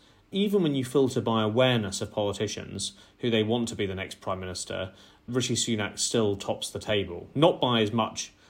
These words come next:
as he did back in January, certainly not by as much as he did last year, but certainly he still, he still seems to be in the fight in this race, despite being a little bit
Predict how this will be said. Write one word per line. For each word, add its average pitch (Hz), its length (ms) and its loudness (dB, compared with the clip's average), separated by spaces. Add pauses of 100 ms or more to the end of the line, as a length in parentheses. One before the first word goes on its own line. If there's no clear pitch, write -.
(120)
as 104 160 -2
he 110 100 -4
did 98 200 -2
back - 200 -6
in 98 100 -6
January, 98 440 -2
certainly 113 460 2
not 101 180 -6
by 95 140 -2
as 92 80 -4
much 101 220 -6
as - 60 -14
he 98 100 -8
did 95 180 -6
last 95 340 -2
year, 90 300 -4 (400)
but - 240 0
certainly 98 720 0
he 104 120 -10
still, 95 460 -2 (320)
he 165 60 -4
still 180 240 8
seems 143 360 2
to 127 100 0
be 120 140 4
in 107 100 2
the 104 80 -2
fight 113 300 0
in 95 100 -8
this 98 200 -4
race, 98 200 -4
despite - 400 -4
being 95 200 -4
a 101 40 -2
little 101 180 0
bit 95 260 -6